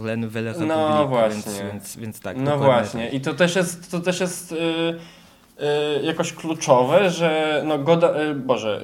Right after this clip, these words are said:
Speaker 2: kiedy Godard stworzył Weekend, to de Gaulle nie był już premierem, był prezydentem. Natomiast, y, skończył być tym prezydentem tak naprawdę dwa lata po premierze,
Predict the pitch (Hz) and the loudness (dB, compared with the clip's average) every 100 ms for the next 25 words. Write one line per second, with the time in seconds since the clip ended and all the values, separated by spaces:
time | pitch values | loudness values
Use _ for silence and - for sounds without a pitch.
0 | 92 151 139 139 131 156 156 147 139 - | -6 -4 0 2 2 2 4 2 0 -8
1 | - - - - 240 208 143 127 127 123 | -8 -10 -10 4 6 6 4 2 0 2
2 | 120 117 - 131 127 127 113 123 135 131 | 0 0 4 6 8 8 4 2 2 6
3 | 135 135 135 143 139 139 131 131 - 131 | 8 8 6 2 2 2 0 -2 -2 0
4 | 135 135 123 120 117 117 127 123 127 113 | 4 6 4 0 -2 -4 -2 -2 2 4
5 | 107 107 127 139 175 175 - - - 131 | 4 4 4 4 2 -4 -14 -20 -2 4
6 | 135 143 143 147 147 139 - - 139 135 | 6 6 4 6 6 4 -8 -4 0 2
7 | 135 135 131 - - - - 180 196 160 | 2 0 -2 -4 -8 -6 4 6 6 0
8 | 131 135 139 135 139 131 131 127 127 139 | 0 -2 -2 0 2 2 4 2 2 -2
9 | 143 143 147 143 143 123 131 139 131 127 | 0 -2 -2 -2 -4 4 6 10 8 8
10 | 131 139 139 151 139 135 143 143 143 156 | 6 6 4 4 4 4 0 -2 -2 0
11 | 151 151 123 | 0 0 -4